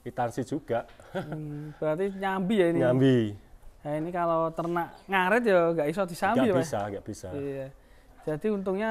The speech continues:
Speaker 2: double ini.
Speaker 1: Iya.
Speaker 2: Wah, mantap sekali. Jadi peternak modern itu ternyata memang lebih menguntungkan ya, Pak?
Speaker 1: Iya.
Speaker 2: Dari segi daging lebih cepat gemuk,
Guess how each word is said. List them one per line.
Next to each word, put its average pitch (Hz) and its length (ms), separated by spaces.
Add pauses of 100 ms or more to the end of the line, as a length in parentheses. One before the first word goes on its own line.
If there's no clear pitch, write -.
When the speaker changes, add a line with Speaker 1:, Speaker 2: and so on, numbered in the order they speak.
Speaker 2:
double 165 480
ini. 143 260
Speaker 1:
Iya. 90 160 (720)
Speaker 2:
Wah, 143 200
mantap 135 380
sekali. 139 360
Jadi 143 340 (400)
peternak 151 400
modern 160 460
itu 170 160
ternyata 175 500
memang 170 360 (300)
lebih 160 360
menguntungkan 165 580
ya, 160 100
Pak? 151 140
Speaker 1:
Iya. 160 120 (260)
Speaker 2:
Dari 151 300
segi - 280
daging 165 560
lebih 170 220
cepat 170 300
gemuk, 226 360